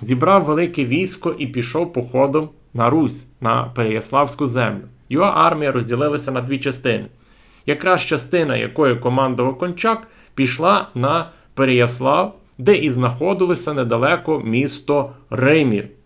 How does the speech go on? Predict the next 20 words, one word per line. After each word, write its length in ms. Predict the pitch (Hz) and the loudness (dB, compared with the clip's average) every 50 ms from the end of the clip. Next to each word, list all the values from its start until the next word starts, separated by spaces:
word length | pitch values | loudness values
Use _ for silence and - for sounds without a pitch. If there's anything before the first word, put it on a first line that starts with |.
| _ _ _ - _ _ - | _ _ _ -20 _ _ -2
Переяславля 720 | 139 143 156 170 170 175 - 214 220 220 214 202 196 185 | 0 2 2 2 0 0 -2 -2 0 0 2 2 0 0
половці 680 | 185 - - 151 170 180 180 175 151 120 - 165 165 143 | 0 0 0 2 2 4 2 0 0 -2 -2 0 0 0
взяти 480 | 113 101 123 127 127 131 - - 143 | -2 -2 0 0 0 0 0 -2 -2
не 120 | 143 147 135 | -2 -2 -4
змогли, 520 | 139 151 165 151 143 160 151 127 - - - _ _ _ _ _ | -2 -2 -2 -2 -2 -2 -2 -2 -4 -6 -12 _ _ _ _ _
але 240 | - 135 135 139 131 | -4 0 2 2 2
менше 480 | 127 139 156 156 143 127 - - 123 | 2 2 2 0 0 -2 -4 -4 -2
місто 580 | 123 123 139 131 - - - 120 110 110 113 117 | -2 0 0 -2 -4 -4 -4 -2 -2 0 0 2
Римів, 460 | 120 160 196 214 220 214 214 208 202 - - - - _ _ | 4 4 6 6 6 4 4 2 2 -2 -8 -20 -20 _ _
яке 480 | - 143 143 147 - 180 175 165 147 - - - _ _ _ _ | -6 -4 -4 0 0 0 0 0 -2 -6 -14 -20 _ _ _ _
було 320 | 127 135 156 160 160 160 156 - | -4 -2 2 2 2 2 0 -2
не 140 | 127 143 156 | -2 -2 0
таке 320 | 156 170 160 - 170 160 | 0 -2 -4 -2 -2 -2
укріплене, 760 | 151 147 151 123 - 160 160 156 147 - 143 143 139 143 139 - - - - _ | 0 -2 -4 -4 0 0 0 0 0 -2 -6 -6 -6 -6 -8 -8 -12 -20 -14 _
вони 220 | 127 127 156 196 214 | -4 0 0 2 0
все 340 | 208 - - 156 175 190 - | 0 -2 -2 -2 -2 0 -2
ж 120 | - - | -2 -4
таки 260 | - 180 - 156 135 | -6 -6 -4 -4 -4
змогли 380 | 113 110 107 104 104 113 123 123 | -2 -4 -4 -4 -2 -2 0 0
захопити. 640 | 131 139 123 160 139 - - 139 113 117 - - | 0 -2 -4 -6 -6 -2 -2 -2 -2 -4 -8 -16